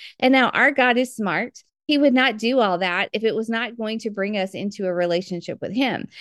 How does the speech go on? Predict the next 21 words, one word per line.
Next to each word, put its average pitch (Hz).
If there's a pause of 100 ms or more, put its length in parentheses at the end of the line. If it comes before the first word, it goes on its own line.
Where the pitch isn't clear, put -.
(100)
So 233
because 262
of 359
the 330
fact 196
that 180
Jesus 233
Christ 196
did 196
what 202
he 196
did, 185 (360)
that 233
brought 208
you 220
and 262
me 185
into 196
a 180
personal 180
relationship 170